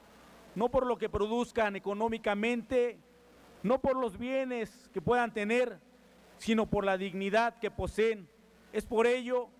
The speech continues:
que son sujetos de derecho. Los adultos mayores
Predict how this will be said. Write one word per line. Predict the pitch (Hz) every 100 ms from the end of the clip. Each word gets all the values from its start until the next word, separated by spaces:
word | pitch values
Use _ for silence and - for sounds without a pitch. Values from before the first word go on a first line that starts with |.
| - - -
que | 190
son | 226 226
sujetos | 214 196 220 - 233 208 - - 170
de | 202
derecho. | 196 196 202 - 156 - - - - - - -
Los | 190
adultos | 220 202 262 262 285 240
mayores | 220 220 247 247 233